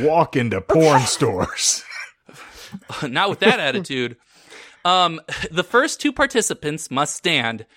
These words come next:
Speaker 2: facing each other with the platform in between them. With legs spread wide for balance, their hands are touching in a classic high five.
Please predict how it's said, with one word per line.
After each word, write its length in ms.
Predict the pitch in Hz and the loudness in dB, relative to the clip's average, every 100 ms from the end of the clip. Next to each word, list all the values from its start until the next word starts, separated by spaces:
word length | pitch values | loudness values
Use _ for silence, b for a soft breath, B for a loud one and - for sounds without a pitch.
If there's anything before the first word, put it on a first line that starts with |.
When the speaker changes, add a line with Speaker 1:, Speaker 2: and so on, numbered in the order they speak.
| _ | _
Speaker 2:
facing 380 | - 180 196 262 | 0 0 2 -6
each 180 | 262 - | -8 0
other 360 | 165 165 190 185 | 2 2 0 -4
with 160 | 147 | -8
the 60 | 147 | -8
platform 500 | - 160 - 185 175 | -2 -2 -2 -10 -8
in 120 | 151 | -8
between 360 | 151 165 226 185 | -10 -8 -6 -6
them. 240 | 117 175 - b b - | -6 -8 -16 b b -4
With 200 | 147 - | -4 0
legs 340 | 123 165 175 | 2 2 0
spread 360 | - 185 180 139 | -4 0 0 2
wide 260 | 160 196 | 0 0
for 120 | - 185 | -4 -2
balance, 520 | 202 254 220 - - | 0 0 -2 -6 -14
their 220 | 165 190 | -2 -2
hands 320 | 170 262 285 | 0 -2 -4
are 100 | 214 | -4
touching 440 | 208 - 285 226 220 | -4 -2 -2 -6 -6
in 100 | 190 | -4
a 60 | 185 | -4
classic 460 | - 165 160 - - | 0 0 0 -6 -6
high 220 | 131 131 | -4 -2
five. 520 | - 139 127 110 | 0 2 2 0